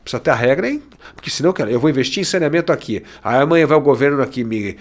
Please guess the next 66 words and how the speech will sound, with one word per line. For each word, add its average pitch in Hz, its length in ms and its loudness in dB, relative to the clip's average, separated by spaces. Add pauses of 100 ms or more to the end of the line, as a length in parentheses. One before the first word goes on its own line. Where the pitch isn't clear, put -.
(140)
encampa 135 500 0
a - 20 2
obra, 120 360 4
fala, 135 160 -2
"Não, 160 100 4
agora 151 260 4
você 143 140 -2
tá 131 140 0
gast-, 127 240 0 (200)
tá 120 140 -2
cobrando 147 380 2
muito 160 200 0
caro 147 220 4
a 131 60 4
tarifa, 131 420 2
eu 117 60 -2
vou 127 100 -4
tomar." 127 320 -6
Não, 277 180 -4
não 311 140 -4
dá. 120 300 -4 (340)
É - 100 -6
isso - 140 -6
que - 60 -18
tá - 60 -4
acontecendo - 360 -8
no 131 80 0
Rio 135 80 0
de 127 80 -6
Janeiro, 131 300 0
lá 135 80 0
no 117 80 -4
encampar 127 360 -4
a 117 60 -2
linha 107 160 -6
amarela, 110 380 0
o 90 40 -8
cara 165 240 -2
investiu 139 460 -2
<laughs> - 20 -18
vinte 139 380 -6
anos 135 160 0
na 127 60 0
linha 123 180 0
amarela, 123 400 -2 (340)
aí 269 140 -4
chegou - 260 0
o - 40 -6
prefeito - 280 -2
e - 40 -12
falou, 190 160 2
"Não, 175 160 4
agora 117 200 0
eu 185 40 2
vou - 20 -6
passar 170 320 0
uma 156 100 2
máquina 156 420 0
à - 20 -2
noite", 151 240 -4
derrubou 160 300 0
o - 40 2
pedágio 151 460 -2
e - 20 -10
falou, 151 160 -2
"Acabou." 123 400 -4